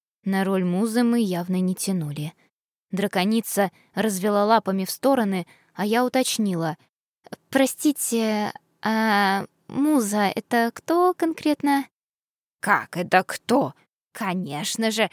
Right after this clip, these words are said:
моя несравненная и восхитительная Кларочка!" А, наконец дошло до меня. "Так вы про госпожу Небесную, нашего главбуха?"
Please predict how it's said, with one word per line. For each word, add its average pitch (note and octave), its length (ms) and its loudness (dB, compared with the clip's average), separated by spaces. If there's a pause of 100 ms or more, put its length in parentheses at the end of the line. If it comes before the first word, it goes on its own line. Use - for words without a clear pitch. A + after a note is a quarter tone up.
(200)
моя A3 280 0
несравненная A#3 1040 0
и - 20 -2
восхитительная A#3+ 1120 0
Кларочка!" G#3 1000 0 (720)
А, A#3+ 1080 0 (500)
наконец F#3+ 540 0
дошло F#3 420 0
до F3 140 0
меня. F#3 420 0 (520)
"Так - 180 -4
вы D#4+ 300 2 (120)
про D#4+ 140 0
госпожу D4+ 480 0
Небесную, F4 720 0
нашего D#4+ 320 -2
главбуха?" E4+ 840 2